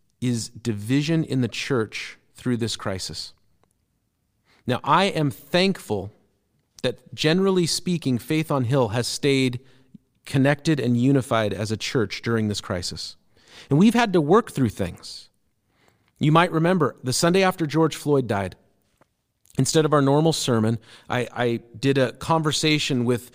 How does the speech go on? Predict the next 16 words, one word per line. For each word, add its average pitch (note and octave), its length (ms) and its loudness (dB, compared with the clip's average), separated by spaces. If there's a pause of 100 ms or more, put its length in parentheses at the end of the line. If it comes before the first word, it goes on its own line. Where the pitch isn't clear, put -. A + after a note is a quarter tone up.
(240)
Pastor D3+ 340 0
Herman, C3+ 380 2
who A#2+ 100 -2
pastors C3 420 -2
our A#2 80 2
sister C#3 360 -2
church, - 260 -4
Abundant B2+ 400 -2
Life, B2 340 -4 (340)
in A#2 400 0
Northeast C#3 520 0
Portland. G2+ 320 -2
It's - 100 -8
a A#2 60 -6
black C3 260 -2
church. - 400 -8